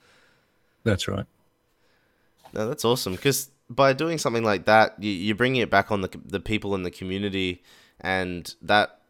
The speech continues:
Speaker 2: will just keep the game interesting for you and, you know, gives you that real sense of accomplishment, you know, regardless of the potential other content or whatever else is going on in the game. Like, you've, you've then brought it back to a, you know, all about helping people.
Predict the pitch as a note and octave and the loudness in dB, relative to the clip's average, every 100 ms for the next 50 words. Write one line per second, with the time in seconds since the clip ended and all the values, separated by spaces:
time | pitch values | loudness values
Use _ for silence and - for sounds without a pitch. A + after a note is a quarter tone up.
0 | _ A#2 G2+ E2+ F2+ F#2 - G#2 - F2+ | _ -8 -6 -6 -8 -8 -4 -6 -6 -4
1 | F#2 F2+ F2 F2+ - F#2+ F2+ - E2+ F2 | -2 -2 -4 -6 -6 -6 -6 -6 -4 -2
2 | F2 F2 E2+ F2 - G2 E2+ F2 E2+ A2 | -2 -2 -4 -6 -4 -2 0 0 -2 -6
3 | G2 F#2 D#2 D2+ F2+ F2 - F2+ - E2+ | -4 -2 -2 0 0 0 -2 -2 -4 -8
4 | D#2+ - - - F2+ F#2 - D#2+ E2 - | -8 -10 -10 -6 -6 -6 -10 -10 -12 -14
5 | _ _ - F#2+ F2 E2+ F2 F#2 F2 F2 | _ _ -8 -4 -2 -2 -2 2 2 2
6 | E2+ E2+ - _ F2 E2+ - - G#2 F2+ | -4 -8 -14 _ -14 -14 -14 -8 -8 -6
7 | F#2 E2+ F2 - G2 F2+ - E2+ E2 A#1+ | -4 -2 -2 -4 -4 -4 -4 -6 -6 -4
8 | E2+ E2 E2 - F2+ F2+ E2+ F2 E2+ - | -2 -2 -4 -6 -4 -2 -2 0 -2 -2
9 | F2 F#2+ F2 E2+ E2+ E2+ E2+ G2 G2 E2+ | -6 -2 -2 -2 -4 -4 -2 0 2 0
10 | E2 B1 D#2 E2+ - - F2+ E2+ F2+ F2 | -2 -6 -8 -10 -10 -10 -10 -6 -6 -2
11 | F2+ E2 F2 E2+ - - F2 E2 E2 - | -2 -2 -2 -2 -4 -10 -8 -8 -10 -10
12 | F2 E2 E2+ F#2 - - - - _ - | -8 -6 -6 -10 -16 -20 -20 -20 _ -6
13 | F#2+ F#2 F2 D#2+ F#2 E2+ E2 - F#2+ F#2 | -2 0 2 2 0 -4 -6 -8 -8 -8
14 | D#2+ F2 | -10 -16